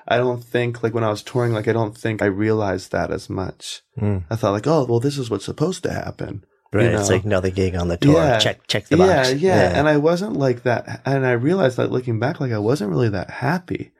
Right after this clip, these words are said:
Speaker 1: I was just kind of, like, pushing, pushing, pushing. And, like, and now, you know, every night, like, I,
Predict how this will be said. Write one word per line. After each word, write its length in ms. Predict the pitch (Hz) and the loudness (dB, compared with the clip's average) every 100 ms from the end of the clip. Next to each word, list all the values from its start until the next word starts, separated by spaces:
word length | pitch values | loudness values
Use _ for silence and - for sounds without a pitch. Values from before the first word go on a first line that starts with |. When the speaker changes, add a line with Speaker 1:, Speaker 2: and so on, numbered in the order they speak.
| _ _ _ - | _ _ _ -2
Speaker 1:
I 60 | 117 | 0
was 160 | 113 | 0
just 180 | 123 117 | -4 -6
kind 240 | - 131 123 | -4 -2 -2
of, 140 | 117 | -2
like, 300 | 110 - - | -4 -4 -8
pushing, 440 | - 170 - 117 | -4 -2 0 -2
pushing, 400 | 117 147 - 120 | -2 -4 -4 -6
pushing. 440 | 120 151 - 127 110 | -2 -4 -2 -2 0
And, 120 | 104 | 0
like, 280 | 101 98 - _ - - - _ _ - | -2 -4 -8 _ -20 -20 -20 _ _ 0
and 180 | 123 123 | 2 4
now, 640 | 123 143 139 123 117 - _ _ - | 4 4 4 4 2 -2 _ _ -6
you 140 | 135 | -2
know, 160 | 131 131 | 0 2
every 340 | 139 165 175 | 0 0 -2
night, 500 | 156 160 214 127 - | 0 0 0 -4 -2
like, 220 | 117 120 | -2 0
I, 280 | 117 117 | 0 0